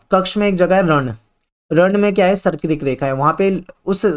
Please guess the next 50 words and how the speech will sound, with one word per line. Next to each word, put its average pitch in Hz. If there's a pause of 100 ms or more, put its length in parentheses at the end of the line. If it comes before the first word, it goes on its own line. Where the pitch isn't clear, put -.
(540)
जगह 170
को 185
लेकर 175
विवाद 135
है। 135
क्यों? 185
क्योंकि 196
वहाँ 170
पे 185
कुछ 196
संसाधन 160
है, 160
यूरेनियम 151
वगैरह 143
जैसे 139
संसाधन, 131 (500)
तो -
उसके 190
ले-, 180
उसके 185
लिए 185
भारत 151
और 170
पाकिस्तान 156
के 156
बीच 151
में 160
विवाद 135
है। 180 (260)
हालांकि 160
वो 190
हिस्सा 170
भारत 170
का 170
है, 151
लेकिन 151
पाकिस्तान 160
का 170
कहना 147
यह 147
है 147
कि 160
वो 151
भी, 165
वहाँ 143
पे 180
भी 185
मतलब 175
वो 175
अपना 175